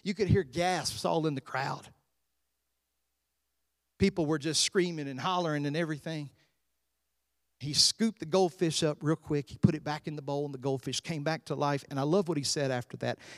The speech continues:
He says, "Some of you are more worried about that goldfish than you are your neighbor." Some of you are more worried about that goldfish than somebody spending an eternity separated from the presence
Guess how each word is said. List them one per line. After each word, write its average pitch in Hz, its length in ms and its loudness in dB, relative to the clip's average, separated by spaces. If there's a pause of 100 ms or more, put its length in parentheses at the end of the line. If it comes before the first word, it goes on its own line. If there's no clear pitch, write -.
He 165 120 8
says, - 280 12
"Some 180 200 10
of 180 80 10
you 190 360 12 (1000)
are 135 120 -6
more 151 240 4
worried 165 280 10
about 151 300 4
that 151 180 2
goldfish 139 680 6 (320)
than 143 100 2
you 131 160 4
are 147 200 6
your 127 160 6
neighbor." 123 420 2 (1800)
Some 247 360 10
of 220 120 12
you 254 140 12
are 208 100 12
more 202 220 12
worried 226 380 10
about 170 240 6
that 175 220 4
goldfish 175 680 10 (220)
than 175 160 4
somebody 165 680 4
spending 175 640 2
an 180 100 0
eternity 165 760 2
separated 165 1000 4
from 180 220 -4
the 151 100 -4
presence 147 800 2